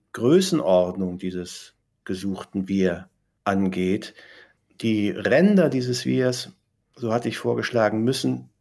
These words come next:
überschaubar bleiben, um die gemeinsame Identifikation auf demokratisch partizipative Weise zu ermöglichen. Am,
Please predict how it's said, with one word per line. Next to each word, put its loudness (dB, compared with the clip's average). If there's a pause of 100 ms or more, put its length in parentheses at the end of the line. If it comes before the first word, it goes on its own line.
(200)
überschaubar 2
bleiben, -8 (600)
um 0
die 0
gemeinsame 4
Identifikation -2
auf -4
demokratisch -4 (260)
partizipative -2
Weise 4
zu -6
ermöglichen. -2
Am, -2